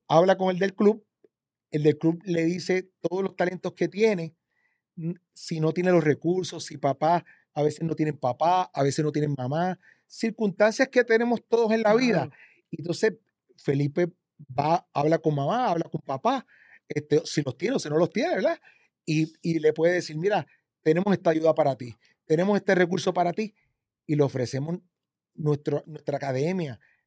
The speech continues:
Speaker 1: la, hacemos más fácil la vida a él. Y ¿sabes qué? No sabemos qué va a pasar mañana en ese chamaco y lo ayudamos, y lo ayudamos. Pero si no, si no lo hacemos de esa manera, van a ser olvidados en esas diferentes ligas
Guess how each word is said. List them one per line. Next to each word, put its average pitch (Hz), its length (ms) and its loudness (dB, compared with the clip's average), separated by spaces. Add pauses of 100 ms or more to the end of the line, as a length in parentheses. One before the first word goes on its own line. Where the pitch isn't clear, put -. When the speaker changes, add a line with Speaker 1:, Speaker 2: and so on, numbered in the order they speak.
(320)
Speaker 1:
la, 151 260 -4
hacemos 170 520 -6
más 175 260 -4
fácil 196 380 -6
la 170 140 2
vida 175 260 0
a 180 80 2
él. 226 180 0 (400)
Y 143 120 -12
¿sabes 202 320 -2
qué? 233 260 2
No 147 200 -4
sabemos 190 340 -2
qué 202 80 -4
va 196 60 0
a - 20 -2
pasar 196 220 -2
mañana 190 320 0
en 190 40 -2
ese 180 160 -6
chamaco 190 460 0 (220)
y 175 100 -2
lo 170 100 6
ayudamos, 156 560 4 (640)
y 165 80 0
lo 165 80 8
ayudamos. 175 300 2 (140)
Pero 175 200 0
si - 240 -8
no, 240 380 -2 (580)
si - 240 -2
no 175 100 4
lo 233 100 4
hacemos 233 320 2
de 220 80 4
esa 220 160 0
manera, 220 520 0
van 160 300 -2
a 214 60 0
ser 226 360 2 (800)
olvidados 175 600 6
en 170 60 -2
esas 185 240 -2
diferentes 202 500 -2
ligas 185 440 2